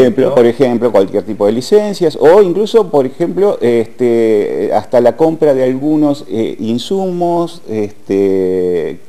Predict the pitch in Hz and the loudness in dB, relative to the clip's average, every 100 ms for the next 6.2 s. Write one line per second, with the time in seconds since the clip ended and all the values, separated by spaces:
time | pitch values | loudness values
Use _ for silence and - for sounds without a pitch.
0 | - - 151 120 101 113 170 - 143 117 | -20 -14 -10 -8 -6 -6 -8 -2 -2 -2
1 | 139 185 - 170 127 107 139 139 135 120 | -6 -6 2 4 4 2 -2 -2 -2 -2
2 | 117 - 165 180 185 - 120 113 113 - | -4 -10 -8 0 0 0 -4 -4 -6 -8
3 | 135 123 110 110 175 151 113 110 110 240 | -4 -2 -2 -6 -6 -6 -8 -6 -2 -2
4 | 110 - - 226 156 180 170 143 151 143 | -2 -4 -4 0 0 0 -2 0 0 0
5 | 127 123 123 139 135 123 123 139 143 147 | -2 -6 0 0 0 -4 -4 -2 -2 -6
6 | 143 | -10